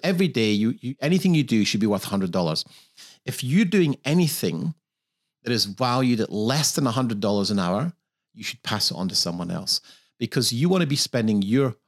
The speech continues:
optimum time on high value, high leverage tasks. So it might be, it might be brilliant at sales. So every hour you spend selling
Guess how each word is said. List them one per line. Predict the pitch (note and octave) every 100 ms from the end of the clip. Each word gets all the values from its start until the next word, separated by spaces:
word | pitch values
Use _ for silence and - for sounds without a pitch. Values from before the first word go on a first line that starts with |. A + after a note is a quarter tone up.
| _ -
optimum | C#3+ - D#3 C3 A#2+
time | - G#2 F2+ F2 F#2+ -
on | G#2+
high | F#2 - F#2+ G2
value, | F2 F#2 F2+ F2+ F#2
high | - - E2+
leverage | F2 F2+ - - -
tasks. | F#2 E2 - -
So | G2+
it | E2
might | G#2+ G2
be, | G#2+
it | G2+ _ _ -
might | G2+
be | G2+
brilliant | F#2 A2+ G#2+ C#2
at |
sales. | - C#3+ - - - _ - _ _ -
So | - A2+ G#2 - _ _
every | D3+ D3+ D3+
hour | G#2+ A#2+
you | A2 G#2
spend | - - F#2+ F2
selling | - - - C#3 C3+ E2+ F2+ E3